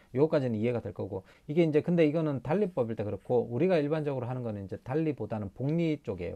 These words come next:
복리 쪽은 뭐냐면 백만 원이 있으면 처음에 원래 백만 원 있으면 이자가 이제 똑같이 십 프로라고 하면 백만 원 더하기 이자가, 예, 십 프로,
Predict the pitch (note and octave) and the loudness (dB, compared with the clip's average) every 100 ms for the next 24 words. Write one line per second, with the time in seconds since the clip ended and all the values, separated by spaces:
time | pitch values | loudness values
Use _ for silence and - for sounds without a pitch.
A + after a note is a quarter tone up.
0 | - C3+ F3 E3+ B2+ A2+ E2+ E2+ F#2 A2 | -4 0 0 0 0 -2 -4 -6 -6 -6
1 | F2+ _ - - _ _ - D#3 G3 G3 | -6 _ -20 -20 _ _ 0 0 2 2
2 | E3+ B2+ F2 - B2 A2 D2+ G2+ C3 _ | 0 -2 -4 -6 -4 -4 -4 -8 -10 _
3 | - D3 B2 G2 G#2 G#2+ A2+ A2 A#2 B2+ | -6 -2 0 0 -2 -4 -6 -6 -4 -2
4 | B2 F#2 - G#2+ F#2+ F2+ B2+ A2+ C#3+ C3+ | -2 -6 -8 -8 -6 -8 -6 -2 0 0
5 | G#2 G2+ - B2+ A2+ - E3 B2 G2+ G2+ | -2 -4 -6 -6 -8 -6 -2 -2 -2 -6
6 | G2 - - - _ - B2+ D#3+ E3+ D#3+ | -8 -12 -18 -20 _ -2 0 2 2 2
7 | E3+ F3+ F3+ G#2 F#2 G#2+ A#2 - _ - | 2 0 0 -2 -4 -2 -4 -4 _ -10
8 | G2 A#2+ A#2+ C3+ F3 F3+ _ _ _ A2+ | -4 -2 0 2 0 -2 _ _ _ -6
9 | G2+ F#2 _ _ _ _ _ _ _ _ | -6 -8 _ _ _ _ _ _ _ _
10 | - - - B2+ | -14 -12 -4 -2